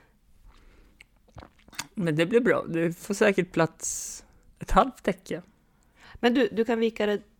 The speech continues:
Speaker 2: dubbelt.
Speaker 1: Täcket?
Speaker 2: Ja.
Speaker 1: Mm.
Speaker 2: Kom. Knö.
Speaker 1: Mm. Nej, men det
Speaker 2: Knö
Speaker 1: blir, det
Speaker 2: ner.
Speaker 1: blir jättebra. För då, det täcker ju typ till midjan och neråt, eller midjan och uppåt.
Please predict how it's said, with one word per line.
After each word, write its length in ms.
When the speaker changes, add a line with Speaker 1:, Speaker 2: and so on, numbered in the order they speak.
Speaker 2:
dubbelt. 460
Speaker 1:
Täcket? 560
Speaker 2:
Ja. 140
Speaker 1:
Mm. 220
Speaker 2:
Kom. 240
Knö. 440
Speaker 1:
Mm. 180
Nej, 140
men 120
det 80
Speaker 2:
Knö 80
Speaker 1:
blir, 200
det 140
Speaker 2:
ner. 60
Speaker 1:
blir 120
jättebra. 580
För 140
då, 140
det 520
täcker 360
ju 80
typ 260
till 140
midjan 600
och 80
neråt, 480
eller 160
midjan 480
och 100
uppåt. 560